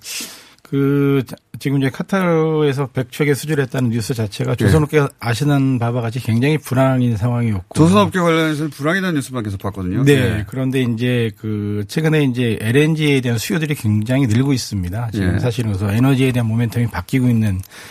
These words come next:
Speaker 1: 상황이고요. 그래서 석유나 이런 걸 많이 쓰고 하다가 지금 좀 바뀌고 있-, 있는 상황인데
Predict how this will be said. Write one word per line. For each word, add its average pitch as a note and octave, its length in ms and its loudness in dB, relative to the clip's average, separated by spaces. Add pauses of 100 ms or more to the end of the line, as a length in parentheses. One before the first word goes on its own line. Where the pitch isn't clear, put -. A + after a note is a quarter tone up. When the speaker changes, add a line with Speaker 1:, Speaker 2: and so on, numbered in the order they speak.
(140)
Speaker 1:
상황이고요. C3 800 0
그래서 G#2+ 180 -8
석유나 D3+ 440 0
이런 A#2 200 0
걸 A#2+ 100 0
많이 G2+ 240 -2
쓰고 C3 240 -4
하다가 C#3 300 -2
지금 G2+ 220 -6
좀 G#2 100 -6
바뀌고 B2 400 -4
있-, G#2 260 -6
있는 A#2 280 2
상황인데 A2+ 640 0